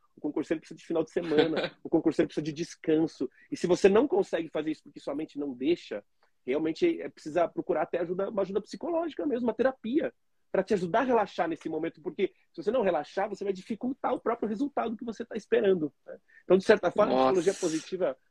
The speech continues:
Speaker 1: ajuda nesse sentido, que é assim, olhar também o lado positivo daquilo que nós estamos vivendo, né? A vida é desafiadora sempre, pra todo mundo. E o concurseiro, às vezes, cria na cabeça a ideia de que, então, quando eu aprovar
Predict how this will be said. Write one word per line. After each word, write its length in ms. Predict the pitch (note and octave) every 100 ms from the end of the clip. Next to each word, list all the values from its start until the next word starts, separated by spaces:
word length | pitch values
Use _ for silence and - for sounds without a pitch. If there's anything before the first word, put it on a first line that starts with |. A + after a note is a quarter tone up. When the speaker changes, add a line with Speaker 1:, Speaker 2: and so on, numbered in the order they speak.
| _
Speaker 1:
ajuda 320 | C3 C#3+ F#3
nesse 240 | E3+ D#3+ C#3
sentido, 560 | - B2+ - G#3+ G3 - - _
que 80 |
é 40 | E3+
assim, 320 | - F#3+ D3 _ _ _ _ -
olhar 340 | F3+ F3+ A3 C4+
também 460 | - B3+ F3+ B3 C#4+
o 40 |
lado 220 | A3 G3+
positivo 460 | F#3+ F#3 F3 - E3+
daquilo 240 | E3 E3
que 60 | D#3+
nós 120 | D#3
estamos 220 | - D#3+
vivendo, 500 | C3 D3 C3 A#2 A2 -
né? 160 | - - _ _ -
A 80 |
vida 160 | E3+ E4+
é 20 |
desafiadora 540 | D#4+ F#4+ - F4 F4 G4+
sempre, 560 | - B3 E4 - A#2+
pra 160 | - E3+
todo 280 | A#3 F#4 F4+
mundo. 480 | C4 D#4 F#3+ E4+ - _ -
E 60 |
o 20 | F3
concurseiro, 480 | A#3 A#3 F#3+ A#3
às 60 | A#3
vezes, 160 | A3 -
cria 240 | G3 F#3
na 100 | E3
cabeça 380 | - C3 D#3 C#3+
a 40 |
ideia 300 | B2+ D3+ G3+
de 80 | D3+
que, 120 | -
então, 160 | E3+ F#3+
quando 160 | G#3+
eu 80 | A#3
aprovar 580 | G3+ D#3+ B2+ - D3 C3+